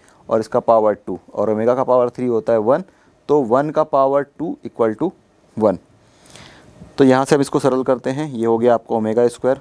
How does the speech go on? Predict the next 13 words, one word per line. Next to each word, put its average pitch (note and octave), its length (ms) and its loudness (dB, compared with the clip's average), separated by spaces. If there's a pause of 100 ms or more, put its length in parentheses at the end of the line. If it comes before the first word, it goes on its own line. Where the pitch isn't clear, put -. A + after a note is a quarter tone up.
omega A#2 280 -2
का B2+ 80 0
cube C#3 320 -2 (240)
that F#2 180 -6
is G#2 160 -4
one, C3+ 260 2 (500)
omega A#2 260 2
का C3+ 100 -2
power B2 360 0
four D3 320 -2 (180)
that G#2 200 -10
is G#2+ 80 -10 (100)
omega, C3 380 0